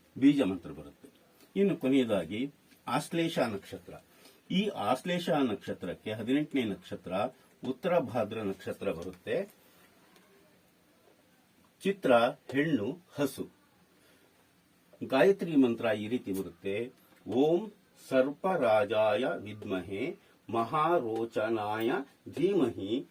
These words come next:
ತನ್ನೋ ಆಶ್ಲೇಷ ಪ್ರಚೋದಯಾತ್. ಈ ರೀತಿ ಮನ್-, ಗಾಯತ್ರಿ ಮಂತ್ರ ಬಂದ್ರೆ ಅದಕ್ಕೆ ಬೀಜ ಮಂತ್ರ ಓಂ ಸರ್ಪಭ್ಯೋ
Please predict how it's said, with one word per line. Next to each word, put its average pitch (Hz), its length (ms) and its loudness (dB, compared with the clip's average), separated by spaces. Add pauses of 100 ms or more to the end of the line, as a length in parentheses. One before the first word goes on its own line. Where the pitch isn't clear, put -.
(300)
ತನ್ನೋ 123 400 4 (400)
ಆಶ್ಲೇಷ 123 640 0 (500)
ಪ್ರಚೋದಯಾತ್. 104 1120 -2 (720)
ಈ 127 200 4
ರೀತಿ 98 300 -2 (1000)
ಮನ್-, 131 360 4 (160)
ಗಾಯತ್ರಿ 117 360 0
ಮಂತ್ರ 98 280 -4
ಬಂದ್ರೆ 90 340 -6 (880)
ಅದಕ್ಕೆ 139 300 0
ಬೀಜ 135 300 4
ಮಂತ್ರ 104 320 -2 (380)
ಓಂ 127 260 4 (460)
ಸರ್ಪಭ್ಯೋ 127 840 -2